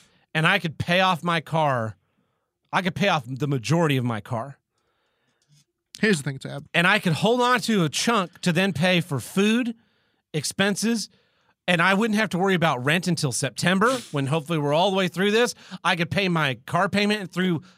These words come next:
Speaker 1: past September, which would also lower my overall total payments, because making that big payment up front lowers the total interest that I have to pay if I keep making regular payments like I would normally, even, even lessen payments. And then I could still pay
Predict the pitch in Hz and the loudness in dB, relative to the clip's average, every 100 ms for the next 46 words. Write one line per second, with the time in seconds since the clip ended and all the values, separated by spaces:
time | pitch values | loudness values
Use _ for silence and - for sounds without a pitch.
0 | _ - 202 185 196 156 175 202 214 247 | _ 0 2 2 -2 0 2 2 4 0
1 | - - 165 165 160 247 254 202 175 - | -2 -8 -4 0 2 2 2 2 0 -2
2 | 143 135 214 247 196 175 226 208 180 - | -6 0 2 4 4 4 4 2 2 0
3 | - 269 233 190 165 160 - 165 175 135 | 0 0 0 0 0 0 -2 -4 -4 -2
4 | 202 208 202 143 110 196 175 202 202 180 | -2 -2 -2 -2 0 -2 0 0 0 -2
5 | - 226 240 165 - 147 254 285 208 196 | -2 -2 -2 -10 -4 2 4 4 0 2
6 | 233 214 233 226 190 185 160 165 - - | 2 4 2 0 -2 0 2 0 -2 -2
7 | 160 165 - 165 247 233 247 214 220 240 | 0 -2 -6 -4 0 2 2 2 0 2
8 | 226 214 190 180 202 190 175 180 196 185 | 2 2 0 2 2 2 0 0 0 0
9 | 185 170 160 160 151 180 233 139 113 - | 0 2 2 2 2 2 2 0 -4 -12
10 | - 151 - 269 240 185 - 254 247 190 | -20 -6 0 2 2 0 -2 -2 0 0
11 | 151 147 196 254 - 180 151 151 131 156 | 0 0 2 2 0 0 0 0 0 -4
12 | - - - - _ _ _ 190 220 285 | -10 -14 -20 -20 _ _ _ 0 2 2
13 | 226 185 254 220 226 220 202 | 2 0 0 2 2 4 2